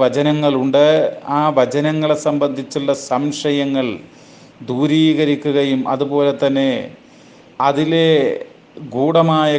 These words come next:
കാര്യങ്ങൾ വെളിവാക്കുകയും ചെയ്യുന്ന ഒന്നാണ് ഈ ഗ്രന്ഥം എന്നാണ് ഈ ഗ്രന്ഥത്തിൻ്റെ പേര്. കശ്ഫുൽ ഖഫാ വ മുസീലുൽ ഇൽബാസ് അമ്മ ഇഷ്തഹറ മിനൽ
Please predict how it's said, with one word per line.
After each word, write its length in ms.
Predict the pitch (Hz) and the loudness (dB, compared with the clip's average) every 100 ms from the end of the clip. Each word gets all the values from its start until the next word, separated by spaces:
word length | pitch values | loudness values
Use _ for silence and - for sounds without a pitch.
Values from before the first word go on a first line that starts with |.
| 147 | 0
കാര്യങ്ങൾ 500 | 139 143 147 151 147 127 104 - - - - - - - 135 | 0 2 0 0 0 -2 -8 -14 -20 -20 -20 -20 -20 -18 -4
വെളിവാക്കുകയും 800 | 131 156 165 175 175 165 175 165 156 | 0 2 4 2 2 0 2 2 0
ചെയ്യുന്ന 360 | 156 147 151 147 135 123 - - - - - - - _ _ - - 139 | 0 0 0 0 -2 -4 -10 -20 -20 -20 -20 -20 -20 _ _ -18 -4 -2
ഒന്നാണ് 420 | 135 147 147 139 139 | 0 2 0 0 -2
ഈ 40 | 131 | -2
ഗ്രന്ഥം 400 | 131 127 127 131 135 147 | -2 -2 -2 -2 -2 -2
എന്നാണ് 320 | 160 160 165 160 - - - - | 0 0 -2 -4 -12 -20 -16 -4
ഈ 60 | 160 165 | -2 0
ഗ്രന്ഥത്തിൻ്റെ 460 | 165 170 175 170 165 | 0 0 0 0 2
പേര്. 180 | 135 123 175 | 0 0 -2
കശ്ഫുൽ 460 | 170 - 156 151 143 | -4 -4 -4 -4 -2
ഖഫാ 320 | 139 143 147 160 180 165 - - - - 131 | -2 2 2 2 -2 -6 -20 -20 -20 -10 -4
വ 100 | 135 139 | -2 -2
മുസീലുൽ 600 | 117 135 180 180 170 160 156 | -2 -2 0 2 2 0 0
ഇൽബാസ് 840 | 139 123 139 156 160 151 - 151 151 | 0 0 2 4 2 0 -2 -2 -2
അമ്മ 300 | 165 165 160 160 | -2 -2 -2 -4
ഇഷ്തഹറ 440 | - 165 160 151 147 | -6 -2 0 0 2
മിനൽ 240 | 147 139 | 0 -2